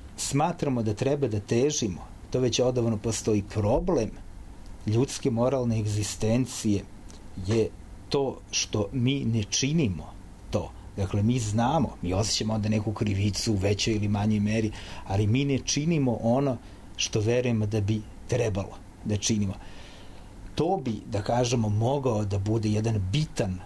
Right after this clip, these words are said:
skok, skok, odnosno bitan progres u evoluciji, dakle, to premošćavanje jaza između onog što znamo da bi trebalo da činimo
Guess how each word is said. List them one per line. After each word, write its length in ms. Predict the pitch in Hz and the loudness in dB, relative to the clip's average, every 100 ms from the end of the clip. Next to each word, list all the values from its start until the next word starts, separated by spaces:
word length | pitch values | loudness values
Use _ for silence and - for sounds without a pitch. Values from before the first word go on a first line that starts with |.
| - | -10
skok, 760 | - - - 104 - - - - - - - | -6 -4 0 -2 -4 -10 -12 -14 -14 -14 -10
skok, 420 | - - 104 95 | -6 -2 -2 -2
odnosno 340 | 90 92 - 95 | -6 -6 -4 0
bitan 320 | 107 - 113 | 0 0 -2
progres 720 | 98 117 123 131 104 92 - - | 0 0 0 0 -4 -6 -6 -2
u 60 | |
evoluciji, 760 | 110 101 104 107 107 - 104 92 | 0 2 2 4 2 0 -2 -2
dakle, 260 | 95 95 98 - | -4 -2 -2 0
to 180 | 123 117 | 0 0
premošćavanje 1040 | 110 104 104 - - 107 120 117 110 101 | 0 2 2 2 0 2 2 4 2 2
jaza 480 | 95 113 104 92 104 - | 2 2 2 0 -2 -4
između 440 | 120 107 104 98 110 | 0 2 2 0 0
onog 260 | 110 110 98 | 0 0 2
što 180 | - 98 | 2 2
znamo 480 | 95 104 110 113 | 2 2 4 4
da 120 | 92 92 | 2 -2
bi 120 | 92 | -2
trebalo 460 | - 120 120 117 | 2 2 2 2
da 120 | 104 107 | 2 0
činimo 380 | 110 104 101 | 0 0 0